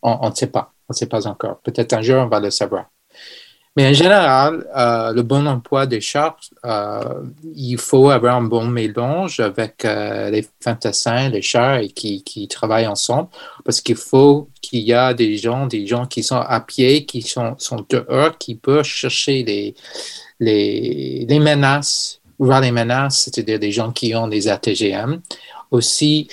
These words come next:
l'idée, euh, idéalement, il y a des dro-, drones, il y a des hélicoptères qui survolent, qui regardent et que,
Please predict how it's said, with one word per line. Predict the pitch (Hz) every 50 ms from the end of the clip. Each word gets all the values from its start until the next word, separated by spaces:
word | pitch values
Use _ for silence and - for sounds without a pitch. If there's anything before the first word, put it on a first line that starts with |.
| - - _ _ _ _ _ _ _ _ _ _ _ - - -
l'idée, | 123 120 120 117 113 107 123 127 139 143 143 139 127 120 120 - -
euh, | 76 76
idéalement, | - - 123 131 123 - - 143 123 127 120 113 117 123 135 151 165 160
il | 139
y | 123 120
a | 117
des | 113 110 107
dro-, | 107 110 110 117 127
drones, | 127 - - - 135 143 156 175 175 175 175
il | 156 127
y | 117
a | 110
des | 107 107 - 139
hélicoptères | 120 120 113 113 - 101 - - - - 143 156 151
qui | - - 123
survolent, | - - - 110 98 104 123 143 170 180 156
qui | - - 113
regardent | - - 98 101 110 113 135 139 156 170 185 185 - - - - - -
et | - 120 -
que, | - - 131 117